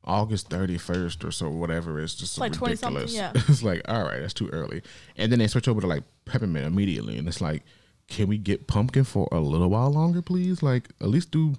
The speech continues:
Speaker 1: halfway through November, like,
Speaker 2: But I also
Speaker 1: at
Speaker 2: need to
Speaker 1: least
Speaker 2: get,
Speaker 1: do
Speaker 2: like,
Speaker 1: Thanksgiving.
Speaker 2: I need to get, like, into, like, h-, Halloween decorations and stuff, like, asap,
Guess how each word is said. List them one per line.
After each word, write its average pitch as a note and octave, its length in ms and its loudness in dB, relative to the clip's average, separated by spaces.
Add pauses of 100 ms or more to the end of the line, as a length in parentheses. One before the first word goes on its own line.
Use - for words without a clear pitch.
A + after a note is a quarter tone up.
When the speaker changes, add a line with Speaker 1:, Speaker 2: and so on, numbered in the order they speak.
(540)
Speaker 1:
halfway G#2+ 540 0
through G2 240 2
November, F#2+ 480 2
like, F2 260 -2 (380)
Speaker 2:
But C#4+ 100 -2
I D#4+ 60 0
also G#4 260 -2
Speaker 1:
at F#4 60 0
Speaker 2:
need F4+ 60 2
to D#4+ 40 6
Speaker 1:
least D#4 120 6
Speaker 2:
get, D#4 60 2
Speaker 1:
do C#4 60 6
Speaker 2:
like, - 80 0
Speaker 1:
Thanksgiving. F#2+ 640 -2 (720)
Speaker 2:
I B3+ 100 -4
need E4 180 0
to E4 40 -4
get, C#4+ 260 -6
like, A#3 300 -4 (340)
into, C4 320 -4
like, A3 240 0 (480)
h-, - 180 -20
Halloween A#3+ 680 0
decorations A#3+ 600 -4
and B3+ 100 -6
stuff, C4+ 360 -4
like, G3+ 280 -4 (760)
asap, G#3 420 -6